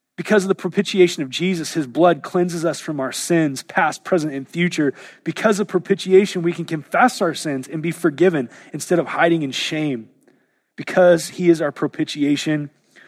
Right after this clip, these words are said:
when we do sin, and we will, we have an eternal advocate representing us before the Father. And here's what's great. He's the propitiation not only for our sins, church, Christians, but he's the propitiation for the sins of the whole world, meaning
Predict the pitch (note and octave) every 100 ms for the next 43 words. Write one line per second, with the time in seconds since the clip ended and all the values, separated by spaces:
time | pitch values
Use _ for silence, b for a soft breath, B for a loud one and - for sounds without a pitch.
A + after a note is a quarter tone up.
0 | b D#3 D3+ C#3+ D3 D#3+ - C#3+ C#3 D#3+
1 | E3 _ _ _ _ - C#3+ C#3+ C3+ B2
2 | A#2 A#2 b b b C3+ C#3 C3 C3 -
3 | - E3 D#3 C#3+ - C3+ B2+ B2 C3 A#2+
4 | B2 B2 A#2 A#2 A#2+ A#2+ A#2 - - B
5 | B - - B2 A2+ G#2 B2 A#2 A2+ A2
6 | B B F#2+ C#3+ B2+ - - C3+ A#2 A#2+
7 | - - D3 B2 A#2+ C3 - D3+ - C3+
8 | B2 C3 B2 B2+ B2 A#2 B2+ A#2+ C#3 C#3+
9 | - B2 A2+ A#2 - - D3+ B2 A#2 C3
10 | - - - D#3 - A#2 A2 A#2+ A#2+ -
11 | B B B B B - D#3 C#3+ C#3 -
12 | F#3 F#3 - D#3+ C#3 C3 - B2 A#2 -
13 | C#3 B2+ A#2 - C3+ A#2 - B2 A#2 C3+
14 | B2 A#2 C#3+ C3+ A#2